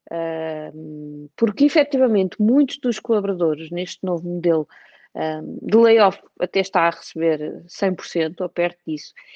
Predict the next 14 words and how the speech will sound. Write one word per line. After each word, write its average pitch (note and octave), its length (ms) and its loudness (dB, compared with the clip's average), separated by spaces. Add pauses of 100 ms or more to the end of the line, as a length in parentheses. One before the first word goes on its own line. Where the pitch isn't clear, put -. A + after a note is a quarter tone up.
(140)
E B3 100 -2
por C#4 120 4
isso D4+ 180 4
para D#4+ 180 0
eles D4+ 500 0 (140)
acaba C4+ 360 -2
por C#4+ 200 -10
ser, C#4+ 240 -4
eh, C4+ 360 -6
uma C4+ 220 -4
situação D4 800 -4 (440)
mais C#4 340 2
confortável. A3+ 840 -2 (720)
Eu, F#3+ 500 0